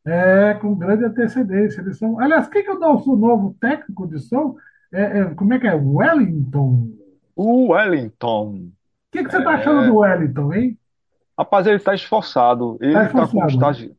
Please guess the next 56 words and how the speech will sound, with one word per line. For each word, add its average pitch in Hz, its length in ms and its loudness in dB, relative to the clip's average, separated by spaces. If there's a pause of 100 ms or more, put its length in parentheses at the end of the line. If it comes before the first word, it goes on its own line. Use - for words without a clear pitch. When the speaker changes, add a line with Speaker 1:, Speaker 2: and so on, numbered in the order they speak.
(120)
Speaker 2:
tá, 127 280 2
tá. 104 360 -4
Ele 147 200 -4
tá 170 140 -2
querendo 170 300 -2
tomar 160 240 -4
o 160 60 -2
lugar, 147 320 2
eu 165 80 2
soube 160 320 -6
em 139 40 -8
off, 131 320 -4
ele, 147 280 -4
eu 110 120 -12
sei - 180 -8
que 147 100 -10
ninguém 131 260 -6
vai 117 140 -2
ficar 113 200 -8
sabendo, 143 460 -4 (460)
mas 143 220 2
Speaker 1:
Aham. - 20 0
Speaker 2:
ele 156 100 0
tá 170 140 -2
querendo 160 260 0
tomar 151 200 2
o 151 40 0
lugar 151 220 2
de 156 100 0
Anderson. 131 500 -4 (220)
Speaker 1:
Conta 247 340 2
só 269 180 2
Speaker 2:
Tá - 40 -2
se 269 100 4
Speaker 1:
pra 240 80 4
mim, 202 160 4
Speaker 2:
esforçando. - 40 -4
Speaker 1:
conta 277 400 4
só 285 180 2
pra 262 200 2
mim 269 140 4
que - 80 -10
só 302 220 0
eu 294 180 4
sou 294 220 2
ouvidos 233 360 2
aqui. 254 280 0
Quer 220 180 4
dizer 254 220 0
que 285 220 0 (320)
ele 208 160 4
vai 294 240 2
passar 269 340 2
perna 262 340 0
no 208 140 4
Anderson? 196 600 0